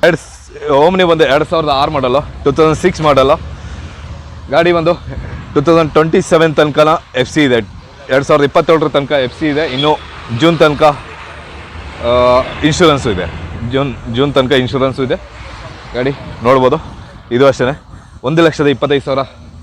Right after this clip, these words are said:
ಹೇಳ್ತಾ ಇದ್ದಾರೆ, ನೆಗೋಷಿಯಬಲ್. ಯಾವುದು ಫಿಕ್ಸ್ ಅಲ್ಲ ಪ್ರೈಸು, ನೆಗೋಷಿಯಬಲ್. ನಾನು ಇವತ್ತಿರೋದು ಎಫ್ ಆರ್ ಆಟೋ ಲಿಂಕ್ಸ್ ಹುಣಸೂರಲ್ಲಿ. ನೋಡ್ತಾ ಇರ್ಬೋದು, ಎಫ್ ಆರ್ ಲಿಂಕ್ಸ್, ಎಫ್ ಆರ್ ಲಿಂಕ್ಸ್ ಹುಣಸೂರು ಅಂತ. ಇವ್ರದ್ದು ಮಲ್ಟಿ ಬಿಸ್ನೆಸ್ ಇದೆ, ಇದು ಮಾತ್ರ ಅಲ್ಲ, ಮಲ್ಟಿ ಬಿಸ್ನೆಸ್ ಇದೆ. ಇವ್ರದ್ದು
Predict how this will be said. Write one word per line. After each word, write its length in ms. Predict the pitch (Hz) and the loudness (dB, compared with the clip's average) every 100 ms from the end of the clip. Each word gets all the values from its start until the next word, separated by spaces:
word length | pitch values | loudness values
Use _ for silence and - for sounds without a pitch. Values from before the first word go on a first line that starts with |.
| - | -10
ಹೇಳ್ತಾ 200 | 123 127 139 | -6 0 2
ಇದ್ದಾರೆ, 160 | 127 175 - | 2 -2 -2
ನೆಗೋಷಿಯಬಲ್. 540 | 123 131 135 127 101 90 - - - 107 | 0 2 2 0 0 -4 -8 -20 -6 2
ಯಾವುದು 220 | 127 139 143 | 4 4 0
ಫಿಕ್ಸ್ 180 | - - | -2 2
ಅಲ್ಲ 120 | 151 143 135 | 4 4 2
ಪ್ರೈಸು, 260 | 131 127 139 | 0 0 0
ನೆಗೋಷಿಯಬಲ್. 560 | 127 143 135 135 123 131 - - - - - | 0 0 0 0 2 0 -2 -8 -8 -8 -2
ನಾನು 120 | 156 170 | 2 4
ಇವತ್ತಿರೋದು 420 | 156 151 147 165 - - 123 | 4 4 4 4 0 -4 -4
ಎಫ್ 120 | 131 175 | 2 4
ಆರ್ 100 | 175 - 135 | 4 2 0
ಆಟೋ 160 | 151 151 | 2 -2
ಲಿಂಕ್ಸ್ 200 | 165 - - | -2 -8 -10
ಹುಣಸೂರಲ್ಲಿ. 500 | 139 139 151 131 156 - - - - 131 | -8 -2 0 0 -2 -8 -20 -20 -16 -12
ನೋಡ್ತಾ 180 | 139 151 | -6 -4
ಇರ್ಬೋದು, 200 | 131 139 - 131 | -4 -8 -8 -12
ಎಫ್ 140 | - 156 | -6 -2
ಆರ್ 120 | 156 131 - - - - - - | -2 -2 -18 -20 -20 -20 -10 0
ಲಿಂಕ್ಸ್, 240 | 139 127 - - - - | 0 0 -6 -18 -12 -6
ಎಫ್ 100 | 123 165 | -2 2
ಆರ್ 100 | 147 | 2
ಲಿಂಕ್ಸ್ 200 | 143 147 135 | 0 -2 -8
ಹುಣಸೂರು 360 | 123 127 143 120 | -8 -4 -2 -2
ಅಂತ. 100 | 117 143 - - - | -2 -4 -6 -8 2
ಇವ್ರದ್ದು 200 | 175 185 160 | 4 4 4
ಮಲ್ಟಿ 220 | 156 185 180 | 4 4 4
ಬಿಸ್ನೆಸ್ 260 | 160 165 147 | 2 2 2
ಇದೆ, 100 | 143 151 - - - - | 0 -2 -12 -14 -14 -10
ಇದು 100 | 135 147 | -2 2
ಮಾತ್ರ 180 | 147 147 | 2 4
ಅಲ್ಲ, 100 | 135 131 123 | 4 4 2
ಮಲ್ಟಿ 200 | 131 147 | 0 0
ಬಿಸ್ನೆಸ್ 300 | 139 131 123 120 | 0 0 -2 -2
ಇದೆ. 100 | 131 - - - - - | -2 -4 -12 -12 -10 -6
ಇವ್ರದ್ದು 280 | 120 123 131 | -2 4 6